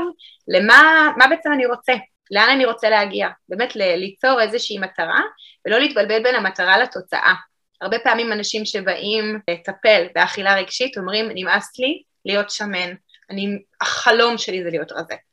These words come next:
החלום שלי זה להצליח ולקנות בבגדים, ב-, ב-, בחנויות רגילות, לקנות בגדים. בקסטרו, רנואר, אני רוצה להגיע לקניון ולקנות בגדים כמו כל בן אדם",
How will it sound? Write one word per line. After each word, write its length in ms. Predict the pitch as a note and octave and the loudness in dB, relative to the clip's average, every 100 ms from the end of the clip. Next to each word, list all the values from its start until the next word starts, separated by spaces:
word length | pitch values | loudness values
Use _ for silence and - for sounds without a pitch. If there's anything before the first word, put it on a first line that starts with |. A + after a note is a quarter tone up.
| - | -10
החלום 580 | - - B3 C4+ C#4 C4 | -8 4 4 6 6 4
שלי 320 | - A3 A3+ | -2 -4 -6
זה 60 | F#3 | -4
להצליח 420 | F#3+ F#3+ G#3+ A3 G3+ | -6 -4 -8 -8 -8
ולקנות 480 | F#3 - B3 D4 - - - - _ | -8 -8 -2 -2 -2 -12 -20 -20 _
בבגדים, 600 | G3+ G3 G#3 A3 A#3 - | -6 -2 -2 -2 -4 2
ב-, 460 | G#3+ G#3 F#3+ F#3 F#3 | 4 4 2 -2 -2
ב-, 320 | F3+ F3 - | -2 -2 -8
בחנויות 440 | F#3+ A3+ A3 A3+ | -6 -2 0 0
רגילות, 340 | B3 G#3 F3+ E3 - - - | 0 0 -2 -2 -8 -18 -16
לקנות 240 | - A3+ | -10 -8
בגדים. 360 | - G#3+ F3 D#3+ - - _ | -2 -2 -4 -10 -14 -20 _
בקסטרו, 520 | G#3 - E4 E4 D4+ | -8 4 4 4 2
רנואר, 520 | C4 G3+ A3+ C#4+ C4+ C4 | 0 0 4 6 8 6
אני 140 | A#3 | 2
רוצה 200 | C#4 C#4 | -2 0
להגיע 240 | A#3 A#3 A3 | -2 2 0
לקניון 340 | A3 C#4+ E4 A3 | 0 -2 -2 -2
ולקנות 300 | G3 A#3 G#3+ | -6 -6 -6
בגדים 260 | G#3 B3 | -6 -8
כמו 140 | G#3+ G3 | -10 -8
כל 120 | G3+ | -6
בן 120 | F#3 | -6
אדם", 260 | F3+ C4+ | -4 2